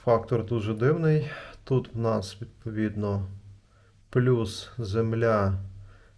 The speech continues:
жовтий — це в нас відео, і пурпуровий — це в нас йде на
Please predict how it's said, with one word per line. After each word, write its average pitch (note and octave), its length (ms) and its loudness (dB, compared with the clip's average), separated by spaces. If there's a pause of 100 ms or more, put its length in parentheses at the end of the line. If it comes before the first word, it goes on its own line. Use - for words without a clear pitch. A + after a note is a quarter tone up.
жовтий — A2+ 580 -2
це A#2 220 0
в A2 60 0
нас G#2+ 260 -2
відео, G2+ 580 0 (400)
і G2+ 560 -4 (1200)
пурпуровий — A2+ 840 0
це - 180 -4
в G#2+ 80 -2
нас G#2 260 -4
йде G#2 280 0
на G2+ 420 -4